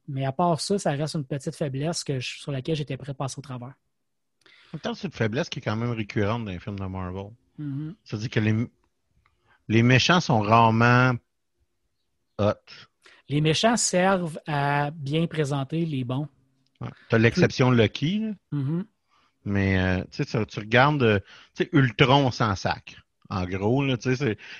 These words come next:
Speaker 2: il y en a une couple de même que tu fais comme, tu sais, pis t'as, pis t'as comme, c'est ça, t'as Loki pis Thanos, là, que tu fais comme, ah non, ok, là, tu sais, ils ont, ils ont, ils ont sorti la, les grosses munitions, mais tu sais, euh, fondamentalement, euh, le méchant dans, euh,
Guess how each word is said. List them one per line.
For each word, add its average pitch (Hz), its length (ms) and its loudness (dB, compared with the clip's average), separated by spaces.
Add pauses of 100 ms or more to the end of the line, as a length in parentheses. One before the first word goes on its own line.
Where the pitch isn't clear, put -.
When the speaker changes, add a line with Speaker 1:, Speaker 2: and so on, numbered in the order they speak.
(100)
Speaker 2:
il 95 220 -14
y 113 80 4
en 127 100 4
a 131 40 4
une 131 80 2
couple 180 280 2
de 165 60 8
même 139 280 6
que 135 80 -4
tu 110 160 -8
fais 131 160 0
comme, 120 460 0
tu - 140 -6
sais, 127 40 0
pis - 80 -14
t'as, 123 120 2 (400)
pis - 100 -16
t'as 147 80 2
comme, 139 180 2
c'est 135 100 -2
ça, 117 140 0
t'as 117 120 0
Loki 127 280 0
pis - 100 -16
Thanos, 120 500 0
là, 120 80 -10
que - 120 -12
tu - 100 -20
fais 107 100 -6
comme, 104 260 -6
ah 165 160 -6
non, 156 180 -8
ok, 110 140 -12
là, 92 260 -10
tu - 80 -20
sais, 113 120 -10
ils 110 80 -6
ont, 95 260 -10 (480)
ils 107 100 -8
ont, 95 140 -8
ils 95 100 -8
ont 92 120 -6
sorti - 420 -10
la, 107 260 2
les 95 140 -2
grosses 104 280 -6
munitions, 123 380 -6
mais 127 140 -2
tu - 80 -14
sais, 139 240 2
euh, 98 240 6 (640)
fondamentalement, 123 840 2
euh, 131 360 2
le 95 240 -2
méchant 110 540 -2
dans, 98 400 -2
euh, 87 720 -6